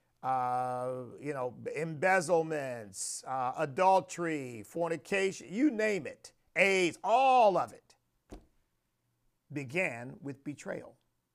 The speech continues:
When Satan betrayed God in heaven, that's how the whole mess got started.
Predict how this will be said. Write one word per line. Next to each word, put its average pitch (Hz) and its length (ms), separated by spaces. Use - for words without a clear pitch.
When 131 160
Satan 185 560
betrayed 170 720
God 160 440
in 147 240
heaven, 110 500
that's - 480
how 151 340
the 110 120
whole 151 480
mess 127 420
got 127 240
started. - 440